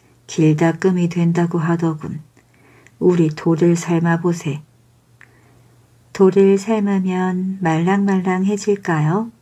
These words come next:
얼마나 정성을 들이면 돌이 삶아질까요? 그만큼 정성을 들여야 한다는 말입니다.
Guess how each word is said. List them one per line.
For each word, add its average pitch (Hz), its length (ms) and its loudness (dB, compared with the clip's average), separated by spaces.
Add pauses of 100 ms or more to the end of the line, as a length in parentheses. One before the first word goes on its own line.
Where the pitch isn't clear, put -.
(760)
얼마나 185 640 2
정성을 190 680 0
들이면 170 880 -2 (220)
돌이 165 420 -2
삶아질까요? 202 1080 0 (1600)
그만큼 202 1040 2 (140)
정성을 190 880 0
들여야 190 560 2
한다는 196 640 -4
말입니다. 170 880 -2